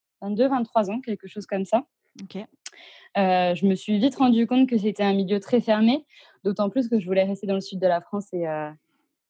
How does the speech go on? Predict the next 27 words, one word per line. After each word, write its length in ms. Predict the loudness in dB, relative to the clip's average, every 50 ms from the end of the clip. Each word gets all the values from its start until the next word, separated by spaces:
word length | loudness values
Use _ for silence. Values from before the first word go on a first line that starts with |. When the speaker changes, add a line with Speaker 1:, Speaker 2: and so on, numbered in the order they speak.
| _ _ _ -2
Speaker 1:
et 120 | -2 -2
du 140 | -2 -2 -8
coup, 160 | -4 0 0
j'ai 360 | 0 2 0 -2 -2 -2 -4 -6
vite 200 | -6 -8 -8 -6
compris 340 | -8 -8 -6 0 0 0 2
que 80 | 2 0
les 200 | 0 0 -2 -4
places 320 | -2 0 0 0 2 2
étaient 260 | -2 -2 0 -2 -2
très 260 | -2 -2 -4 -2 -2 -2
chères. 460 | 0 0 0 2 4 2 2 2 2
<laughs> 180 | 0 -2 0
Speaker 2:
Ouais. 360 | 0 0 2 2 0 0 0 -4 -4 -6 _ -20 -20 -20 -18 -16 -18 -18 _
Speaker 1:
Si 340 | _ -20 -14 -10 -8 -8 -8
tu 160 | -6 -6 -8 -8 -6 -2
fais, 200 | 2 2 2 4
heu, 180 | 4 2 2 4
l'équation 580 | 2 2 2 2 0 0 0 -2 -6 -4 -2 -2
entre, 260 | -2 -4 _ -2 0
heu, 220 | 2 2 2 0 0
le 140 | 0 0 0
milieu 220 | 0 -2 -2 -2
de 40 | -2
la 100 | -2 -2
musique 500 | -2 -4 -4 -4 -4 -6 -6 -8 _ -20 _ _ _ -2
et 300 | 0 0 0 0 -2